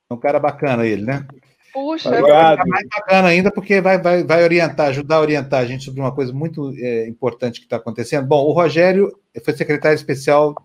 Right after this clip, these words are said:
Speaker 1: de Direitos Humanos do Governo Federal, secretário de Direitos Humanos da Prefeitura, da, da, da Secretaria-Geral da Presidência, enfim, tem título à vontade, tá mais do que qualificado pra falar sobre isso.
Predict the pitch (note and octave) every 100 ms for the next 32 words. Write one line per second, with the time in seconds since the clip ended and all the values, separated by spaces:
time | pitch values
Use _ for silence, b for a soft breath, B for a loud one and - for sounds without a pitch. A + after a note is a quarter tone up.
0 | A#2+ C3+ C3 C3+ C3+ B2 B2 A#2+ A#2 A#2
1 | A2+ C#3 D#3 D3 C#3+ C3+ B2+ C3+ B2 C3
2 | B2+ - B2 A#2+ A#2 A#2 A#2+ D#3+ D#3+ E3
3 | D3+ D3+ B B B B B C3 C#3 C#3+
4 | C3 C3 A#2+ B2 A#2+ B2+ D3 C3+ B2+ C3+
5 | B2+ A#2+ C3+ C#3 C#3 C3 C3+ A#2+ B2+ B2+
6 | B2 B2+ B2 C#3+ G3 F3 A#2+ - D#3+ D#3+
7 | F#3 F3+ E3+ D#3 C3+ D3 D#3 D3+ D3+ C#3
8 | C#3 D3+ - C3 - C#3 B2+ A#2+ - A#2+
9 | A#2+ C3 A2+ A#2 C#3+ -